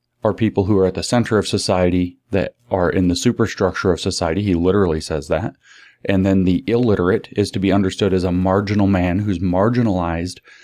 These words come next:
by a society that favors literacy. That's a Marxist theory of being literate or being educated, or of knowledge itself, that which you learn by being, or know by being literate and educated.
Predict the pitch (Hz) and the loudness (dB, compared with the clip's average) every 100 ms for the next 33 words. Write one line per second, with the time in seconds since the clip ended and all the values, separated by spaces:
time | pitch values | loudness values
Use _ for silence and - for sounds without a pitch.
0 | _ - 104 104 131 147 135 90 90 95 | _ -6 -2 0 0 -2 0 2 2 0
1 | 90 87 82 92 101 139 160 92 - - | -2 -4 -4 -6 -2 0 2 0 -2 -10
2 | - _ _ _ _ _ 95 90 135 110 | -14 _ _ _ _ _ 0 2 2 4
3 | 85 80 - 92 - - - 90 85 85 | 4 0 0 -2 -2 -8 0 2 2 0
4 | 82 90 87 - - 95 101 95 87 80 | 0 0 0 -4 -10 -2 0 2 0 0
5 | 101 98 80 - - - 92 95 90 - | 2 2 0 -6 -10 -4 0 2 0 -2
6 | 92 95 - 85 - - _ - _ _ | -4 -4 -4 -6 -6 -12 _ -20 _ _
7 | - 101 92 98 113 120 90 - 151 120 | 0 0 2 2 2 2 -2 -2 0 0
8 | - - 92 85 92 - 95 90 - 113 | -2 0 0 0 -2 0 0 0 0 0
9 | 156 104 80 90 87 90 85 85 104 101 | 2 2 2 0 2 0 -2 -2 0 2
10 | 139 98 80 87 85 92 87 - 92 101 | 2 0 0 0 2 2 2 -2 0 2
11 | 95 80 - 92 92 90 87 87 85 | 2 0 -2 0 0 -2 -4 -4 -4